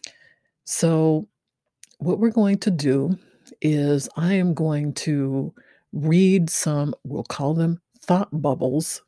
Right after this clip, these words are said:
that might appear in our thinking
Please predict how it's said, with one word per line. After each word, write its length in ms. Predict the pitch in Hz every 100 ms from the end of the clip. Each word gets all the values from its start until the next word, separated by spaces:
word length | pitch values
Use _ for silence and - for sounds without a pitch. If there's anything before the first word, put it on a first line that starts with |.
| _ _ - - - - _
that 400 | 151 127 156 -
might 400 | 156 170 208 220 -
appear 580 | 175 - 180 165 165 -
in 120 | 170
our 140 | 131 131
thinking 720 | - - 160 156 160 156 147